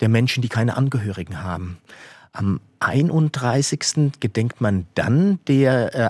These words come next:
Angelitos, also der, der, der verstorbenen Kinder. Und am ersten November ist dann der Tag, an dem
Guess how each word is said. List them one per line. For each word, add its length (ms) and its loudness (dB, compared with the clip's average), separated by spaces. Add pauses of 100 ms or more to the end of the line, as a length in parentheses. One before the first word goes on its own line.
Angelitos, 760 0
also 260 0
der, 220 2
der, 200 0
der 140 -2
verstorbenen 640 -2
Kinder. 500 2 (360)
Und 440 2
am 380 0
ersten 380 -2
November 680 2
ist 340 -6
dann 220 2
der 160 2
Tag, 320 -2
an 220 -2
dem 380 2